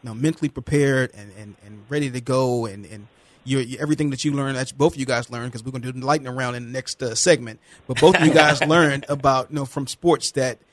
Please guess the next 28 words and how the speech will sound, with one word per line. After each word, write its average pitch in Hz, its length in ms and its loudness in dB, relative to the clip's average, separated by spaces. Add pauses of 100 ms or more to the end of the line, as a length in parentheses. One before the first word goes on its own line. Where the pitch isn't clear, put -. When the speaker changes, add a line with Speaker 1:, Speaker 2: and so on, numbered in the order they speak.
(180)
Speaker 1:
translates 160 540 0
over 139 240 0
into, 127 520 -6
into 131 240 -8
business 120 460 -4
and 127 160 -8
everything 127 380 -6
else 120 180 -4
in 123 80 -8
your 123 100 -6
life. 120 300 -6
Because, 123 420 -4 (320)
you - 80 -8
know, 131 160 -2
from 135 240 -4
my 160 200 6
standpoint 147 480 0
as 123 80 -4
an 120 60 -2
entrepreneur, 131 580 -2
I, 110 260 -4 (120)
I - 20 -8
love 139 280 -2
to - 60 -6
hire 127 220 -2
athletes 113 420 -8
because, 117 460 -10 (320)
uh, 113 320 -6